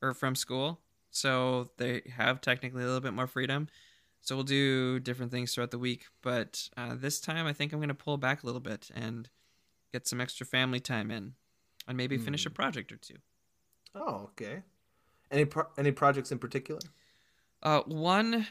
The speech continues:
Speaker 1: project that I am working on, uh, I say that as I haven't started it yet, but we ordered the stuff, so that's the step one.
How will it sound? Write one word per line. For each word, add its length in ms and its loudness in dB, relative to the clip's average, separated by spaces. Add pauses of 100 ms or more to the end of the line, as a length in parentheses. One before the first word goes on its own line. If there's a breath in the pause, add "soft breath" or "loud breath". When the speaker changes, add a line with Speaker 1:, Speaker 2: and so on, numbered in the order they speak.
Speaker 1:
project 580 2
that 120 2
I 140 4
am 160 2
working 580 -2
on, 540 -2 (520)
uh, 220 -4
I 100 2
say 240 4
that 160 2
as 140 0
I 60 0
haven't 280 -2
started 420 4
it 100 0
yet, 280 -2
but 100 -4
we 140 0
ordered 380 4
the 100 -2
stuff, 340 0
so 120 -2
that's 240 -2
the 140 -20
step 300 -4
one. 300 -8